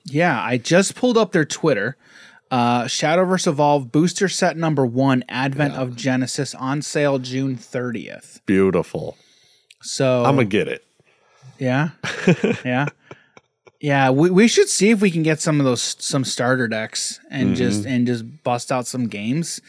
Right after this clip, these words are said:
Speaker 2: Yeah,
Speaker 1: and see what we think.
Speaker 2: hundred percent.
Speaker 1: Why does it keep doing that? Um, yeah, 'cause I'm, if, if it's anything like the digital s-, the digital card game, I mean, I liked, I liked the digital card game. The
Speaker 2: Mm-hmm.
Speaker 1: digital card game is a lot of fun.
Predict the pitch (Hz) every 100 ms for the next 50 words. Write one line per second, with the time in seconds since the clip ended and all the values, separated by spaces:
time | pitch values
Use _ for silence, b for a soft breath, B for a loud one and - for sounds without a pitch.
0 | - 78 - 143 - 139 147 117 113 151
1 | 127 82 113 180 202 - - 78 - -
2 | - _ _ _ _ _ 123 117 110 110
3 | 107 - _ 135 131 123 127 143 170 185
4 | 180 - B B B B B B _ 156
5 | 151 208 170 190 - 175 220 302 359 381
6 | 208 185 196 175 135 139 151 226 233 -
7 | _ _ 180 160 131 131 185 247 254 _
8 | - 262 277 330 330 302 131 135 127 -
9 | _ _ _ _ _ _ - 143 185 180
10 | 208 - 170 202 160 185 107 113 - -
11 | 113 104 113 120 123 247 285 165 151 127
12 | 110 113 117 113 104 - 90 -